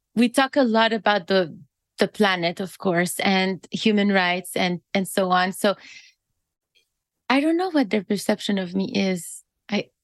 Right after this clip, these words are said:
I think it's just, you know, the other day, because, um,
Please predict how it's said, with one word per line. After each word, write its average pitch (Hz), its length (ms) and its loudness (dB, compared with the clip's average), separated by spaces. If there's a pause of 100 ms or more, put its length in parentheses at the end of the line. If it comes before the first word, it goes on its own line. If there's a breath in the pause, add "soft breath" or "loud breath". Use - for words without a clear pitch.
(400)
I 214 140 2
think 254 320 0
it's 247 240 -2
just, - 400 -2
you 226 120 4
know, 185 360 0 (960)
the 202 180 4
other 240 240 4
day, 208 240 4
because, 202 440 2
um, 185 360 0